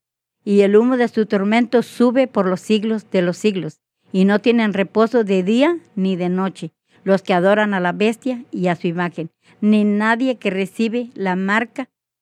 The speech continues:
de su nombre.'" Vuelvo a repetir,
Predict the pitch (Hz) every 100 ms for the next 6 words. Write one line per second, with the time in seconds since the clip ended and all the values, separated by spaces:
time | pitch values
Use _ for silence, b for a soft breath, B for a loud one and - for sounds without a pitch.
0 | _ 180 208 240 254 _ _ _ - -
1 | 220 202 170 156 - _ _ _ _ _
2 | _ _ _ _ _ _ - 208 220 240
3 | 214 208 - 220 220